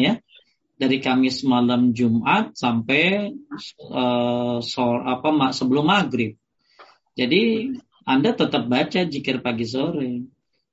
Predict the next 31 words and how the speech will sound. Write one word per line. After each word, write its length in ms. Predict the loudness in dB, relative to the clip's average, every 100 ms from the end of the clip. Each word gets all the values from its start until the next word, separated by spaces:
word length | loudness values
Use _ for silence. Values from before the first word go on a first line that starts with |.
| -6
ya, 400 | -2 -2 -2 -2 -6 -8
karena 400 | -2 2 2 2
waktu, 320 | 0 0 0
waktu 420 | 2 2 0 0 -2
zikir 240 | 0 -2 0
pagi 240 | 0 0
sore 400 | 0 2 0 0
itu 80 | -2
kan 240 | 0 2
waktunya 560 | 2 0 0 0 0 0
itu 460 | 2 2 0 -2
dikit 400 | -2 -2 -2 -8 -2
dia, 240 | -2 -2 -6 _ _ _ _ _ _ -2
ya, 160 | 0
yang 220 | 2 2 2
paling 240 | 0 2 2
bagus 320 | 2 0 0
kan 140 | -2 0
dari 220 | 0 0
habis 320 | -2 -4 -4
subuh 640 | -6 -4 2 2 2 -2 -6
sampai 480 | -8 -6 -4 -2 -2
terbit 380 | -2 -4 -4 -2
matahari. 760 | -4 -4 -8 -8 -8 -10 -12 -14 _ _ _ _ _ -6
Nah, 200 | -4 -2
kalau 200 | 0 0 0
zikir, 320 | -2 0 0 0 -2 -4 -4
apa, 360 | -2 0 0 0
kalau 160 | 0 0
sholawat, 600 | 0 2 4 2 0 -6
wah, 400 | -4 -2 -2